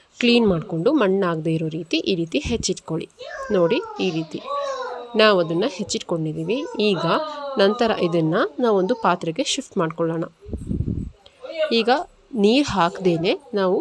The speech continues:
ಹಲಸಿನಕಾಯಿ ಹೆಚ್ಚಿಟ್ಕೊಂಡಿರೋದನ್ನೆಲ್ಲ ಒಂದು ಪಾತ್ರೆಗೆ ನಾವು ತೆಗ್ದಿಟ್ಕೊಳ್ತಾ ಇದ್ದೀವಿ. ನೋಡ್ತಾ ಇದ್ದೀರಲ್ಲ ಈ ರೀತಿ. ನಂತರ ನಾವು ಇದಕ್ಕೆ ಬೇಕಾಗಿರುವಂಥ ಮಸಾಲೆನ ರೆಡಿ ಮಾಡ್ಕೊಳ್ಳೋಣ. So ಇದಕ್ಕೆ ಬೇಕಾಗಿರೋ ಇಂಗ್ರೀಡಿಯೆಂಟ್ಸ್ ಏನಪ್ಪ ಅಂದರೆ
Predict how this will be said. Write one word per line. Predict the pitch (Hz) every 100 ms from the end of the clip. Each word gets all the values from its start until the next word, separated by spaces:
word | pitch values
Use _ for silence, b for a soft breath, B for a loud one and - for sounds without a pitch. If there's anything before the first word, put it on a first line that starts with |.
| 370
ಹಲಸಿನಕಾಯಿ | 185 180 - 220 214 190
ಹೆಚ್ಚಿಟ್ಕೊಂಡಿರೋದನ್ನೆಲ್ಲ | 170 - - 180 165 165 165 160 165 208 370 220
ಒಂದು | 190 170 170 170
ಪಾತ್ರೆಗೆ | 170 196 165 170 269 B B B B - - 190
ನಾವು | 185 415 - _
ತೆಗ್ದಿಟ್ಕೊಳ್ತಾ | 190 160 175 - 170 160 165 160
ಇದ್ದೀವಿ. | 175 190 415 - 508 622 415 403 427 453 427 415 427 466 415 370 - _ _ _ - 208
ನೋಡ್ತಾ | 190 185 170
ಇದ್ದೀರಲ್ಲ | 165 170 175 349 415 -
ಈ | 170
ರೀತಿ. | 165 - 247 - b _ - 202
ನಂತರ | 196 233 226 202
ನಾವು | 170 165
ಇದಕ್ಕೆ | 165 269 208
ಬೇಕಾಗಿರುವಂಥ | 180 175 170 165 165 190 240 226
ಮಸಾಲೆನ | 170 - 262 269 190 208 440
ರೆಡಿ | 339 262
ಮಾಡ್ಕೊಳ್ಳೋಣ. | 180 - - - - - B B - -
So | 214 170
ಇದಕ್ಕೆ | 170 165 170
ಬೇಕಾಗಿರೋ | 170 226 226 240 -
ಇಂಗ್ರೀಡಿಯೆಂಟ್ಸ್ | 185 180 226 185 175 208 180
ಏನಪ್ಪ | 170 165 170
ಅಂದರೆ | 156 175 196